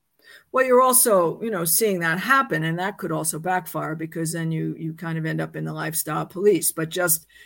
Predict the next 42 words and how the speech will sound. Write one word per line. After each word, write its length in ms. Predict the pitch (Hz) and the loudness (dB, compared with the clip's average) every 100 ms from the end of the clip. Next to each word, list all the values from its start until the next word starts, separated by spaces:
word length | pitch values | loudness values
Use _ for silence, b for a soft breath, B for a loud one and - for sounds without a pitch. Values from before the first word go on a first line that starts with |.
| B | B
just 260 | 196 190 - | -4 -2 0
as 140 | 165 | -2
the 80 | 175 | -2
way 160 | 165 | 0
you 140 | 165 156 | 0 -2
see 200 | - 180 | -2 -2
the 140 | 156 | -2
ingredients, 880 | 160 160 208 240 226 156 160 - - b b _ | -2 0 2 2 2 0 -2 -2 -2 b b _
which 260 | 170 170 180 | -4 -2 -2
are, 280 | 165 156 | -2 -4
you 140 | 151 180 | -4 -6
know, 100 | 160 | -6
nutritional 640 | 160 160 - 220 - 160 | -6 -4 0 0 0 -4
ingredients, 800 | 156 170 220 190 165 156 160 - _ _ _ | -4 -2 -2 -2 -6 -6 -6 -8 _ _ _
you 140 | 170 190 | -8 -4
could 280 | - 233 | 4 4
translate 560 | 160 208 190 165 170 170 | 4 0 0 2 0 0
those 220 | 151 160 | -4 -4
nu-, 160 | 160 160 _ | -6 -8 _
nutritional 640 | 180 165 202 - 185 160 160 | -14 -2 -2 -2 -4 -4 -6
ingredients 580 | 156 214 208 160 156 | -4 -4 -2 -4 -4
and 100 | 170 | -4
say 260 | 160 170 160 | -2 -2 -2
it 120 | 147 | -4
cost 340 | - 180 170 - | -2 -2 -2 -6
the 60 | |
company 640 | - 185 175 165 160 160 160 _ _ - | -8 -6 -4 -4 -4 -6 -10 _ _ -2
X 260 | 196 170 | 0 0
dollars 440 | - 175 180 170 165 | 0 0 0 -2 -4
to 100 | 170 | -4
get 220 | 165 160 | -6 -4
that 200 | 156 151 | -6 -6
calcium 720 | - 190 180 - 160 156 156 - | -4 0 2 0 -2 -6 -10 -10
or 140 | 170 | -8
that 200 | 160 143 | -6 -6
sugar 420 | - 220 196 165 160 | 0 4 4 2 -2
into 240 | 160 165 | -4 -2
whatever 340 | 160 160 160 | -2 -2 -2
it 80 | 160 | -4
is 120 | 160 | -4
you're 120 | 160 156 | -8 -6
buying. 500 | 175 180 160 160 | -4 -4 -4 -6